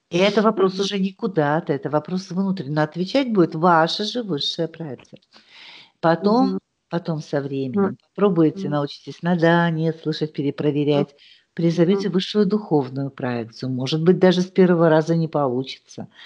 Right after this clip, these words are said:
Speaker 1: Она
Speaker 2: Мгм.
Speaker 1: настолько высокочастотная, что
Speaker 2: Мгм.
Speaker 1: может не получиться и с десятого раза. Но вы пытаетесь.
Speaker 2: Мгм.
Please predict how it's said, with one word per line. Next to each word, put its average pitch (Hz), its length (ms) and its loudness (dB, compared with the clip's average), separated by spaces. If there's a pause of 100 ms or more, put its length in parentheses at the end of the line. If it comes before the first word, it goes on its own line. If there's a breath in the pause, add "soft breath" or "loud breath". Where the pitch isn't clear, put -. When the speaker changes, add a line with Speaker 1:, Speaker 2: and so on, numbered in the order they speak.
(280 loud breath)
Speaker 1:
Она 185 220 2
Speaker 2:
Мгм. - 20 -2
Speaker 1:
настолько 196 640 0
высокочастотная, 151 1400 -4 (640)
что 190 260 0
Speaker 2:
Мгм. 196 120 0
Speaker 1:
может 196 300 -8
не 170 80 -12
получиться 165 600 -2
и 160 80 2
с 151 80 -8
десятого 127 800 -4
раза. 110 360 -6
Но 214 140 0
вы 262 120 2
пытаетесь. 170 1000 -2 (280)
Speaker 2:
Мгм. 185 560 -2